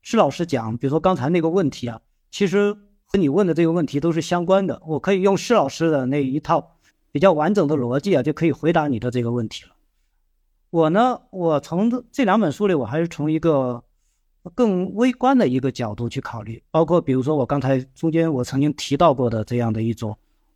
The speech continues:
军事掠夺制。其实军事，军事掠夺制那套制度完全是可以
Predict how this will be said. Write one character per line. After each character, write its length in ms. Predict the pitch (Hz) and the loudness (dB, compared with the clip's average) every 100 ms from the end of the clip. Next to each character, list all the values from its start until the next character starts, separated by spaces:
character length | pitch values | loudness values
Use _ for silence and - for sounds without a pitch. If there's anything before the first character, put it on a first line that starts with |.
| _ | _
军 140 | 165 | -2
事 100 | 160 | 0
掠 140 | 180 180 | 2 2
夺 160 | 139 | 0
制。 260 | 156 175 - | -4 -6 -8
其 140 | - 175 | -4 -2
实 80 | 175 | 2
军 160 | 202 | 2
事， 440 | 196 175 185 190 175 | 0 -2 -6 -10 -4
军 120 | 214 | 0
事 120 | 202 | 2
掠 100 | 208 | 2
夺 100 | 170 | 2
制 140 | 180 180 | 2 0
那 100 | 175 | 0
套 140 | 151 | 0
制 140 | 160 156 | 0 0
度 80 | |
完 160 | 127 151 | 0 0
全 140 | 156 | 0
是 100 | 147 | -2
可 180 | 160 147 | -2 0
以 160 | 135 | 0